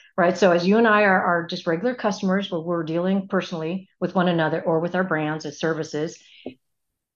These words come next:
I think it's even more important now to, um, to have omni-channel or omni-digital channels or digital i-, interactions, because we're so used to having everything at our fingertips.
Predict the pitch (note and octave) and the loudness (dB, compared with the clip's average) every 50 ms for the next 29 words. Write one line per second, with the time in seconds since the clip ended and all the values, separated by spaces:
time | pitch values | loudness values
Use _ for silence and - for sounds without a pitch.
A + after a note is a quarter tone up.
0 | _ _ _ _ _ - - A3 G#3+ - - E4+ E4 E4 B3 - B3+ B3+ B3 A#3 | _ _ _ _ _ -2 -2 0 0 4 4 4 4 4 2 2 2 4 6 6
1 | A#3 A3+ A3 G#3+ G3 - A3+ A3 A3+ A3 G3+ G#3 G3+ F#3+ G3 G3+ F#3+ F#3+ - G#3 | 6 6 6 4 4 2 2 2 2 2 2 2 4 4 2 2 0 -2 -2 0
2 | G3+ G3 F#3+ F#3 F#3 - F3 E3+ E3+ E3+ D#3+ D#3+ D#3 - A#3+ - _ _ _ _ | 2 2 4 2 2 0 -2 -2 -2 -4 -4 -6 -8 -10 -12 -14 _ _ _ _
3 | _ _ _ _ _ _ - A3+ G#3 G#3+ A#3 A#3 A#3 G#3+ F#3+ G3+ A3+ A3+ A3 A3+ | _ _ _ _ _ _ 0 2 2 4 4 4 4 4 4 4 4 2 0 0
4 | - G#3+ G#3 G3+ G#3 G3+ G3 G3 G3 - - - F3 E3 D#3+ E3 E3 D#3+ D#3+ D#3 | 0 0 2 2 4 4 4 4 4 2 -2 -4 -4 -2 -2 -2 -2 -2 -2 -2
5 | D#3 D#3 D#3+ D#3 - _ _ _ _ _ _ _ _ _ _ _ _ _ _ _ | -2 -4 -6 -8 -12 _ _ _ _ _ _ _ _ _ _ _ _ _ _ _
6 | E3+ F3 F#3 F#3+ G3 G3+ F#3+ F#3 E3+ D3 - G3 F#3 F#3+ F#3+ G3 F#3+ F#3+ F#3 F#3 | 2 4 6 6 6 6 6 4 4 4 2 2 2 2 0 0 0 0 0 -2
7 | F#3 - _ _ _ _ _ _ - - G#3 G3 F#3+ F#3+ F#3 F3 F3 D#3+ E3+ F#3 | -4 -8 _ _ _ _ _ _ -4 -2 0 0 0 0 0 -2 -2 -2 -2 -2
8 | G3 F#3 F#3 F#3+ - F#3+ F3+ G3 - - F#3 F3+ F3 E3 E3+ F#3+ F#3+ - - A#3 | -2 -2 -2 -4 -4 -4 -4 -4 -4 -4 -4 -2 -2 -2 -2 -2 -4 -6 -6 -6
9 | A#3+ A#3+ - - _ _ _ _ _ _ _ - G#3 A#3+ A#3+ A#3+ B3+ B3 - - | -6 -6 -8 -14 _ _ _ _ _ _ _ 2 4 4 4 4 2 0 0 0
10 | - C#4+ D4 B3+ B3 B3+ C4+ C4 C#4 - B3 A3 G3 G3+ G3+ G3+ F#3+ G3+ G3+ G3 | 0 0 0 0 0 0 -2 -4 -4 -6 -4 -4 -2 -2 -4 -4 -2 -2 -2 -2
11 | G3 F#3+ F#3 F#3+ - _ _ _ G#3+ A3 A#3+ A3+ - A#3 A3 G#3+ A3 G#3 - D4+ | -2 -2 -4 -6 -8 _ _ _ -4 -4 -4 -4 -2 -4 -4 -4 -6 -4 -4 -4
12 | E4+ F#4 C#4 - G3+ D3+ - - - - - - - | -4 -4 -4 -2 -2 -2 -2 -4 -8 -12 -12 -14 -18